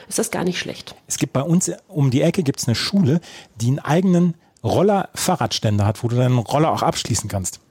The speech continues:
Speaker 1: Ah, es ist wieder Trend, ne?
Speaker 2: Absolut wieder Trend.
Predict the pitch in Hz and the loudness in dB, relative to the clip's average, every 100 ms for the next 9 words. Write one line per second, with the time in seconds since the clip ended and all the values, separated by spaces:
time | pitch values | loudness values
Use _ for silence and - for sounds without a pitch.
0 | - 262 339 294 139 - - - - - | -10 -6 -6 -4 -6 -8 -14 -10 -8 -4
1 | - 240 277 277 320 202 123 - 147 269 | -2 0 0 0 0 0 0 -2 -2 -4
2 | - _ _ _ _ _ - 175 - 170 | -10 _ _ _ _ _ -2 -2 2 0
3 | 135 139 - 131 196 | 2 0 0 0 0